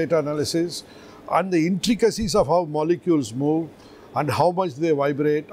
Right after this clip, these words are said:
under what condition. So you learn this over a period of ten to fifteen years.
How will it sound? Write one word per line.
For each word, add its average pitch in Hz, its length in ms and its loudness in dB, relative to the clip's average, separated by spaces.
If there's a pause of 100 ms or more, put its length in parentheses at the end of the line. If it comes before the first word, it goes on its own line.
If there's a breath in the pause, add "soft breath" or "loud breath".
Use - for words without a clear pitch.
under 160 200 2
what 147 240 2
condition. 139 560 -4 (300 loud breath)
So - 120 -4
you 247 180 4
learn 240 360 4
this 226 180 -2
over 196 220 2
a - 20 2
period 214 240 -4
of 202 160 0
ten 185 200 0
to 202 160 2
fifteen 160 260 0
years. 120 440 0